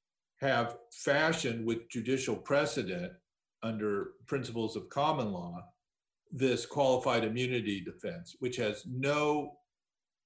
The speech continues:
relationship whatsoever to anything that's in the Constitution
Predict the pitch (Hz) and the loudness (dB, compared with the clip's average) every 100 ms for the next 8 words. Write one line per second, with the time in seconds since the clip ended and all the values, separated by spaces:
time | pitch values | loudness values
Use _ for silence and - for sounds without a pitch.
0 | _ 131 127 131 127 127 120 123 - 123 | _ 0 2 4 2 -2 -2 -2 2 2
1 | 123 120 113 110 107 104 123 131 - 123 | 2 2 2 2 0 -2 -4 -4 -4 -4
2 | 104 90 113 101 117 110 104 - - 131 | -6 -6 -6 -6 -6 -8 -8 -10 -2 -2
3 | 127 95 95 | -2 -6 -12